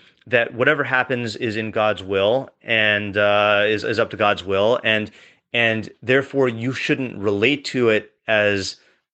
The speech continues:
as good or bad in terms of your decision-making, because you, in other words, your, your job is to make the best decision that you can, and, uh, and the outcome is not in your hands. And so in terms of decision-making, then, uh, as long as you,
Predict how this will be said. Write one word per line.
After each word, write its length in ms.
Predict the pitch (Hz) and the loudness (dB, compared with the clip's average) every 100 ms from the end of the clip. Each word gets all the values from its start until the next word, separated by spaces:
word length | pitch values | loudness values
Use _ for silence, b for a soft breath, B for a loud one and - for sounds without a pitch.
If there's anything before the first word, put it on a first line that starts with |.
| _ _ _ 120 | _ _ _ 0
as 180 | 110 | 0
good 220 | 98 123 113 | 0 2 2
or 60 | |
bad 560 | 87 95 95 107 123 104 | 0 2 2 2 0 -8
in 240 | - 117 | -4 -4
terms 220 | 104 117 | -4 -6
of 60 | 98 | -6
your 60 | 92 | -8
decision-making, 640 | 95 185 151 110 101 113 | -2 -2 0 0 0 -4
because 260 | 104 107 95 | -2 -2 0
you, 200 | 123 131 B B - | -2 -4 B B -4
in 80 | 143 | 0
other 80 | |
words, 160 | 139 120 | 2 2
your, 260 | 127 160 - | 2 2 0
your 180 | 131 139 | -2 0
job 260 | 120 120 | 2 2
is 80 | 107 | 0
to 80 | - | -4
make 120 | 117 | -6
the 80 | 104 | -4
best 180 | 101 107 | -4 -4
decision 360 | 107 113 107 101 | -4 -6 -6 -6
that 100 | 95 | -6
you 100 | 92 | -8
can, 560 | - 139 113 92 92 B B B B B - | -4 0 2 0 -6 B B B B B 0
and, 480 | 110 107 104 104 | 2 2 0 0
uh, 460 | 104 107 104 101 101 - | 0 2 4 2 0 -2
and 240 | - 110 101 | -2 -2 0
the 80 | 120 | 0
outcome 260 | 123 123 | 0 -2
is 80 | 107 | -4
not 160 | 104 98 | -2 -4
in 100 | 95 | -4
your 120 | 92 | -4
hands. 400 | 120 104 87 92 | 0 0 -2 -8
And 120 | 101 | -4
so 140 | 120 113 | 0 -2
in 60 | |
terms 220 | 110 139 | -2 -2
of 100 | 123 | -2
decision-making, 800 | 90 92 190 185 107 95 98 101 B B B B | -4 -2 -2 2 2 2 -2 -4 B B B B
then, 480 | 104 117 113 110 110 | -2 2 2 2 0
uh, 340 | 110 107 107 107 | 2 4 4 2
as 140 | 117 | 0
long 220 | 117 127 143 | 0 0 0
as 160 | 110 | -2
you, 560 | 104 120 123 123 123 | -4 -4 -2 -2 -4